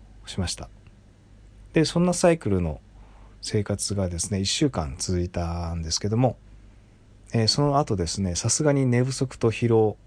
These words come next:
でですね、倒れそうになってしまって、まあ、どうしたらいいのかちょっとわからなくなったので、神様にね、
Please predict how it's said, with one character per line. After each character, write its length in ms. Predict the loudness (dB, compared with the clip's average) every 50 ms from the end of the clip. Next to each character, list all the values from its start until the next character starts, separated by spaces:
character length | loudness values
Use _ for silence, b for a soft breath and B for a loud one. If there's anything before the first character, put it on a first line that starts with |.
| -20 -20 -16 -6
で 100 | -4 -4
で 140 | -4 -4 -6
す 160 | -6 -4 -2
ね、 100 | -2 -2
倒 240 | -2 -2 0 0 2
れ 100 | 2 2
そ 140 | 0 0 -2
う 20 |
に 100 | 0 0
な 100 | -2 -4
っ 20 | -6
て 120 | -8 -10
し 140 | -10 -8 -8
ま 80 | -8 -10
っ 40 |
て、 320 | -10 -6 -4 -2 -2 -2 -4 b b b b b b b b b b b b b b -20 -6 0
ま 300 | 0 0 0 0 -6 -10
あ、 1120 | -18 -20 -20 -20 -20 -20 -20 -20 -20 -20 -20 -20 -20 -20 -20 -20 -20 -20 -20 -14 -6 0
ど 80 | 2 2
う 60 | 2
し 80 | 2
た 80 | 2 2
ら 80 | 2 2
い 60 | 0
い 20 |
の 120 | -2 -6 -8
か 340 | -8 -6 -8 -8 -8 -10 -14 -20 -20 -20 -20
ち 60 | -18
ょ 20 | -8
っ 20 |
と 100 | -4 -4
わ 80 | -4 0
か 120 | 0 2
ら 80 | 2 2
な 120 | 0 -2
く 100 | -4 -6
な 100 | -8 -8
っ 40 | -8
た 120 | -8 -8
の 140 | -6 -6 -6
で、 160 | -6 -6 -8
神 200 | -6 -4 -4 -2
様 220 | -2 -2 -2 -2 -2
に 160 | -4 -6 -6
ね、 160 | -8 -10 -12